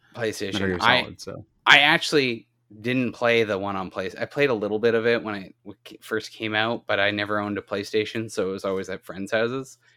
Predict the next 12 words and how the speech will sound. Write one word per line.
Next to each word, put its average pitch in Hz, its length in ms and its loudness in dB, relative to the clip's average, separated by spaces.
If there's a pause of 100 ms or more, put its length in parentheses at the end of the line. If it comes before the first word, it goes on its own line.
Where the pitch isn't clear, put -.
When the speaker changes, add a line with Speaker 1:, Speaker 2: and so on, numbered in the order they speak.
(280)
Speaker 1:
And 104 320 0
my 107 100 -2
first, 127 380 -4
like, 117 140 -2
full, 110 580 4
like, 95 220 -6
Metal 104 380 -2
Gear 101 280 -4
experience 107 680 -4
where 95 120 -2
I 95 60 -2
actually 98 240 -8